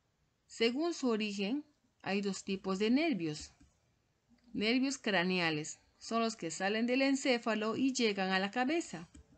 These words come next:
Nervios espinales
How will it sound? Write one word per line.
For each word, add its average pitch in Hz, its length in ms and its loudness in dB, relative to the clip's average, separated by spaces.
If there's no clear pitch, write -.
Nervios 285 580 2
espinales 233 1000 2